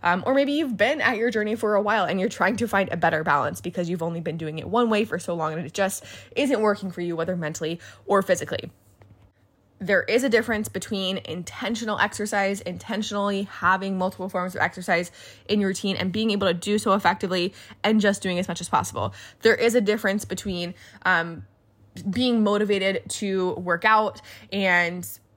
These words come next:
not being motivated to work out and, and also needing to learn and listen to our body. So there's always this gray area, this difference that we need to discern. So now that we've gotten that out of the way,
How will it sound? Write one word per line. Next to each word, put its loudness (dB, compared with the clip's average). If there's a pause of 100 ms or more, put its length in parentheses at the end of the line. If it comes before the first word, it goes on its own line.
(120)
not 0
being 4
motivated 4
to -2
work 4
out 4
and, -4
and -2
also 0
needing -4
to -6
learn -6
and -8
listen -12
to -14
our -6
body. -6
So -8
there's -2
always -2
this -6 (100)
gray 0
area, -2
this -8
difference -6
that -8
we -8
need -10
to -20
discern. -10 (280)
So 2
now 4
that 2
we've -4
gotten 2 (240)
that 2 (100)
out 6
of -4
the -4
way, -2